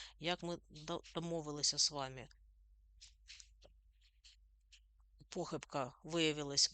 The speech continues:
нуль цілих тридцять шість тисячних, але ми не можемо дозволити собі, собі, е, оставити три знака після коми, тому що у нас в середньому значенні дв-, два знака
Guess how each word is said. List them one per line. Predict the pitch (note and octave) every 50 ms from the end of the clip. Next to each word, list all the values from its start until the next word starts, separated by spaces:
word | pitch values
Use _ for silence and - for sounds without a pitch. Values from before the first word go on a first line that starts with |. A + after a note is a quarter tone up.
| - D#3+
нуль | E3 E3+ D#3+ D3+
цілих | - - F3+ E3 C#3+ C3+ C3+ - - - - -
тридцять | - B2+ D3+ - - D3+
шість | - - - C#3 B2+ - - -
тисячних, | F3+ D#3+ - D3+ C#3+ - - - F#3 F#3+ F#3 - - - - - - - - - -
але | - D#3 E3 E3+ E3 C#3+ - - - - - - - - - - -
ми | - B2+ D#3
не | F3 F3+ F#3
можемо | F3+ F#3 F3+ E3+ - D#3 D3 C#3+ -
дозволити | - D#3 C#3+ D3 D3 D3 C#3+ C3 B2 - - - - F3+ - - - -
собі, | - - - C3 - F3 G3+ A#3 C#4 - - - - - -
собі, | - - C#3+ - - F#3
е, | A3 A#3+ - - - E3+ E3 D3+ D3 C#3+ C3+ C3 - -
оставити | - - - - - F3 F#3+ G3 G3 F#3+ - - - - - - - - - - - -
три | - E3 F3+ F#3 F3
знака | D#3+ E3 E3 D#3+ E3 - D#3 D3 -
після | - D#3+ - - - C#3+
коми, | - - D#3 D3+ F#3 A#3 C4+ B3 E3+ - - - - - - - -
тому | - C#3 D3 D#3+ E3
що | - - - D3+ C3
у | C3+
нас | C#3+ C#3+ D3 D3 C#3+ - - - - - - - - - - - - - - - - - - - - - -
в | - -
середньому | - D#3 D#3 D#3 D3 C3+ D3 C#3+ C#3+
значенні | - - E3 F#3+ G#3 - - G#3 E3
дв-, | C#3 C#3+ C3+ - - -
два | - C#3 D#3 E3 E3 D3
знака | - D3 D3 - -